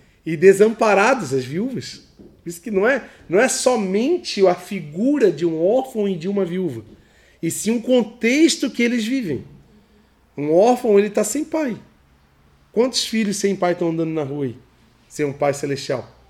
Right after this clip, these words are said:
Que não conhece o pai. Então, às vezes tu tem pai e mãe em casa, mas, ou então às vezes tu não tem pai nem na tua identidade.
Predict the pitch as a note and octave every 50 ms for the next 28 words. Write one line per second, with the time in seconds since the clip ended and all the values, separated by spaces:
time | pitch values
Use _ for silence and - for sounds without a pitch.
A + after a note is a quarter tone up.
0 | _ _ _ _ _ _ _ _ _ - _ _ _ _ _ _ _ _ _ _
1 | _ _ _ - D3 E3 E3 E3+ F#3 F3+ F3+ F#3+ G3+ - - D#3+ C3+ A#2 - B2
2 | A#2+ A2 F#2+ - - - - - _ _ - - - _ _ _ - _ _ -
3 | - - - - - - - - - - - D3 C#3+ C#3 C3 D#3+ F3+ F3+ - F#3
4 | F3+ - F3 F3 F3 - E3 E3 F3 E3+ E3+ F3 F3+ F#3+ F#3+ - - A3+ A3+ F#3+
5 | D#3 C#3 B2 C3+ C#3 C3+ - - - - - - - - - - - - G#3+ A3
6 | G#3+ G#3+ G#3 G#3+ G3+ F#3+ G3+ G3 G3+ G3+ G3 A3+ C4 B3+ C4+ C4 C4 - - A#3+
7 | B3+ B3+ A3 A3+ B3 C4+ C4+ - C4+ C4 C4+ B3 - C4+ C#4+ C4+ A#3 A3 F#3 -
8 | -